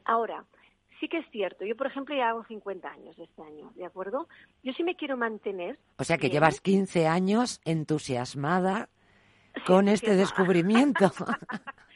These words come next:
Speaker 1: Y desarrollándolo, y cada vez yo siempre estoy, yo siempre estoy creando. Pero sí que es verdad que, am, si yo a esta edad ya recomiendo las clases que hago, por ejemplo, en diferido, que las pueden ver,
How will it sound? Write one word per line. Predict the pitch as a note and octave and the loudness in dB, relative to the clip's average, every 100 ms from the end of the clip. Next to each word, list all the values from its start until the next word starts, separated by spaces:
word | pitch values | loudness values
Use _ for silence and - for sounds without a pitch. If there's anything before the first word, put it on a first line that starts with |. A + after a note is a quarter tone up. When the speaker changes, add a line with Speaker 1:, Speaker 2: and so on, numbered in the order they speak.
| - | -18
Speaker 1:
Y | E4+ | -12
desarrollándolo, | D4 C#4 C4+ C4+ C4+ C4+ C4 B3+ | -10 -2 -2 0 0 -2 -4 -6
y | C4 | -4
cada | D4 D4+ | -2 -2
vez | D#4 E4+ | -2 -6
yo | C#4 | -10
siempre | - D#4+ | -10 -12
estoy, | D4 C#4+ C4 D4+ C#4 | -6 -6 -6 -10 -12
yo | C4 | -6
siempre | G4+ - D4 | -4 -4 -4
estoy | C4+ | -6
creando. | - A#3 G3+ G3+ F#3+ - - - _ - | -2 0 -2 -2 -8 -10 -18 -20 _ -4
Pero | A#3+ B3+ - | -2 -2 -8
sí | D#4 | -14
que | F4+ | -12
es | C#4+ | -6
verdad | C#4+ B3+ G3+ - - | -4 0 -2 -4 -6
que, | A3 - _ _ _ _ | -6 -8 _ _ _ _
am, | - A3 G#3+ A3 A3 A#3 - A#2+ - | -2 0 0 -4 -12 -14 -16 -18 -14
si | B3 | -2
yo | B3 B3 - | 0 0 0
a | |
esta | A#3+ A#3+ B3 | -4 -2 -2
edad | G#3+ G3 A#3+ - G3+ | 0 0 -2 -8 -12
ya | G#3 | -10
recomiendo | A#3+ B3 A3 G#3 G3+ G#3 B3+ C4 - _ | -8 -8 -6 -6 -6 -2 -2 -2 -6 _
las | D4 A3 G3 | -14 -12 -12
clases | - A3 F#3+ - B3+ - | -4 -4 -4 -6 -8 -4
que | A#3 | 0
hago, | G3 F#3+ - | 0 0 -4
por | G3 | -8
ejemplo, | - G#3 G#3 | -8 -6 -6
en | |
diferido, | F#3+ F#3 F#3+ A3+ | -6 -2 0 0
que | G#3 | -2
las | F#3+ | -6
pueden | G3+ G3 F#3 | -4 -4 -2
ver, | G3+ D#4+ | -2 -2